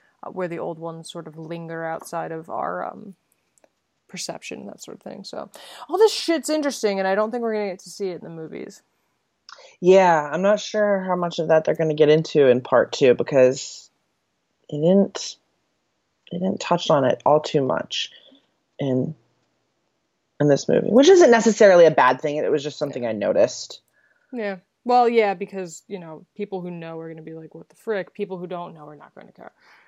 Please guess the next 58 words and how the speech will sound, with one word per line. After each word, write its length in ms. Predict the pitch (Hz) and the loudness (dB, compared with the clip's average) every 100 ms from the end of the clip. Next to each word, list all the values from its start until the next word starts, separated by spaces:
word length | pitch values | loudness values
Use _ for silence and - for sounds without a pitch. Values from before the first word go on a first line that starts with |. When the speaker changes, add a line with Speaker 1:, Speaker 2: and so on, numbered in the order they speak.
| _ | _
Speaker 1:
'cause 120 | 226 | -10
they 120 | 208 220 | -6 -4
don't 140 | 254 | 2
Speaker 2:
Yeah. 160 | - 254 _ - | 2 0 _ -14
Speaker 1:
know. 100 | - | -12
<laughs> 60 | - - - - 226 - 220 | -14 -18 -20 -12 -10 -6 2
Speaker 2:
Right. 260 | 311 156 | 4 4
They're 120 | 147 202 | 4 4
just 140 | 196 | 4
like, 140 | 220 - | 2 4
"Oh, 140 | 202 | 4
it's 120 | 196 | 4
Speaker 1:
And 180 | 285 277 | 4 4
Speaker 2:
a 40 | 185 | 2
Speaker 1:
a 20 | |
Speaker 2:
clown 160 | 180 | 4
that 60 | 175 | 4
Speaker 1:
fucking 180 | 277 190 | 4 4
Speaker 2:
can 80 | 165 | 2
also 180 | 160 175 | 2 -2
Speaker 1:
s-, 100 | - | 2
Speaker 2:
change 280 | 190 175 | 2 2
Speaker 1:
yeah. 120 | 196 175 | 0 2
Speaker 2:
form." 380 | 160 95 101 - | 4 2 -4 -10
Speaker 1:
A 120 | - 214 | -6 -2
fucking 340 | 247 233 233 | -2 -2 -4
clown 300 | - 220 226 | 0 2 2
is 120 | 214 | -2
scary 420 | - 220 202 196 | -8 -6 -4 -4
enough 240 | 190 180 175 | -6 -8 -10
as 160 | 170 | -12
it 80 | 170 | -12
is, 220 | 170 175 | -10 -10
and 200 | 180 165 | -12 -14
they'll 120 | 160 165 | -12 -14
take 300 | - 165 - _ | -14 -16 -16 _
that 240 | 170 165 160 | -12 -8 -2
at 80 | - | 4
Speaker 2:
It 40 | |
Speaker 1:
face 120 | 233 | 6
Speaker 2:
is. 60 | 294 | 6
Speaker 1:
value. 240 | 269 - | -2 0
Speaker 2:
It 60 | 175 | 4
absolutely 600 | 175 175 _ 196 202 277 | 4 2 _ -6 -6 -6
is, 60 | 196 | -6
Speaker 1:
And 160 | - | -6
Speaker 2:
which 100 | 185 180 | -6 -4
Speaker 1:
I 20 | |
Speaker 2:
is 40 | 185 | -6
Speaker 1:
don't 80 | 175 | -6
blame 0 | |
them. 280 | 170 175 160 | 0 2 2
Speaker 2:
why 480 | 143 139 143 147 - - | 0 -2 -4 -8 -12 -2
it 300 | 165 - _ | 0 0 _
prefers 460 | 190 170 254 254 196 | -14 0 4 4 2
the 80 | |
form 320 | 175 160 131 | -8 -8 -6
of 100 | 120 | -8